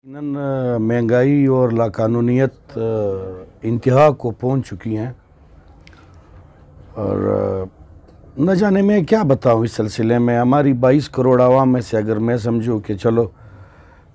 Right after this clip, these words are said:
पन्द्रह करोड़ हम समझे कि वो बालिग हैं और, अ,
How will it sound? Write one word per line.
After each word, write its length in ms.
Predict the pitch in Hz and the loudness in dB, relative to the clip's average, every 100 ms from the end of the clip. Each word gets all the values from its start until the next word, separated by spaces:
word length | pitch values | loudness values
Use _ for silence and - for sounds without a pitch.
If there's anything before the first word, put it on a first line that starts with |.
| - 90 90 87 - | -8 -4 -4 -6 -2
पन्द्रह 300 | 104 110 117 | 2 4 2
करोड़ 380 | - 110 113 110 | 2 2 2 2
हम 240 | 110 101 | 0 -2
समझे 420 | 87 110 107 107 | -2 -4 -2 -2
कि 140 | 90 104 | -2 -2
वो 180 | 104 | -2
बालिग 460 | 98 98 98 104 98 | -2 -2 0 -2 -2
हैं 280 | 104 104 101 | -4 -4 -4
और, 240 | 95 92 | -4 -6
अ, 500 | 87 90 87 85 82 | -8 -10 -10 -12 -14